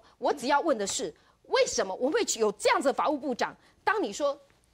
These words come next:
下台的、不要做的最大，我告诉你，这句话你敢去跟中国共产党讲吗？我相信你不敢讲。为什么？因为我们都知道，你的先生可是在深圳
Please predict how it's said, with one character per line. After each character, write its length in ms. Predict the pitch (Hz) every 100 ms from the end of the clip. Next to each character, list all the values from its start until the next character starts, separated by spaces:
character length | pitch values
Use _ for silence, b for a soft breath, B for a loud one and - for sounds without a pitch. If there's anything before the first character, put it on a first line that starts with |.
| _
下 320 | - - 370 233
台 220 | 190 180
的、 100 | 175
不 140 | -
要 160 | 359 285
做 160 | 285
的 80 | 196
最 200 | - 196
大， 220 | 165 165 - _ -
我 80 | 190
告 260 | 453 381
诉 160 | 349 285
你， 160 | 175 - _ _ -
这 140 | 494
句 100 | 359
话 120 | 392
你 80 | 269
敢 260 | 294 - -
去 120 | 403
跟 180 | 381 381
中 200 | 466 440
国 120 | 294
共 180 | 302 320
产 140 | 320
党 180 | 285 277
讲 280 | - - 202
吗？ 220 | 247 262 - b
我 100 | 226
相 200 | 277 415
信 120 | 427
你 60 | 254
不 160 | -
敢 180 | 320 262
讲。 220 | 285 190 - _ -
为 160 | 339
什 120 | 277
么？ 160 | 180 147 -
因 100 | 359
为 40 |
我 60 | 220
们 80 |
都 100 | 196
知 140 | 202 226
道， 180 | 202 - b b -
你 120 | 214
的 80 | 262
先 240 | - 381
生 240 | 381 320 339 _ -
可 120 | 233
是 120 | 277
在 120 | 359
深 220 | 277 370
圳 180 | 381 294